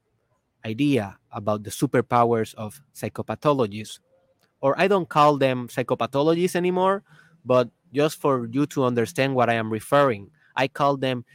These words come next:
singularity of mind or singular traits, but that is another subject,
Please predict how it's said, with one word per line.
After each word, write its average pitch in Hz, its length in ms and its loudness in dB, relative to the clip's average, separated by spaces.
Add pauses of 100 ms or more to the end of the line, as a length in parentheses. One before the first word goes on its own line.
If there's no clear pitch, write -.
singularity 127 920 -2
of 117 220 -8
mind 110 720 -2 (320)
or 123 160 0
singular 143 640 0
traits, 131 720 -6 (480)
but 127 160 -4
that 147 140 2
is 151 120 -6
another 120 440 -2
subject, 113 720 -10